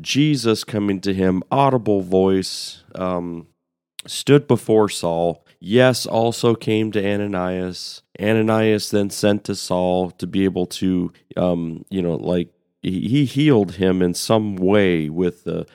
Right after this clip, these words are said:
the scales falling from his eyes. And really what that, that even kinda looks like is that he's allowed to see, right? And this is where we always say, "Give me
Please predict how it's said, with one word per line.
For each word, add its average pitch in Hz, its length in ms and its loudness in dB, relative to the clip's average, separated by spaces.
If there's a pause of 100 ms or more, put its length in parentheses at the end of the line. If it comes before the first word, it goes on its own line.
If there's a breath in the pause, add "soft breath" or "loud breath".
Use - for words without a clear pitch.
(120)
the 92 100 -2
scales 98 640 0
falling 90 460 -4
from 90 280 -8
his 82 200 -10
eyes. 80 760 -4
And 101 460 -2
really 135 400 6
what 113 300 2
that, 98 440 0
that 95 240 0
even 101 340 -2
kinda 101 280 0
looks 98 420 2
like 87 300 -2
is 85 160 -4
that 87 180 -2
he's 92 220 -4
allowed 95 540 2
to 87 120 -2
see, - 720 -4 (420)
right? 101 240 2
And 104 180 -2
this 110 260 2
is 101 120 -8
where 107 180 4
we 101 140 2
always 101 300 2
say, 101 200 0
"Give 107 280 -2
me 104 180 -2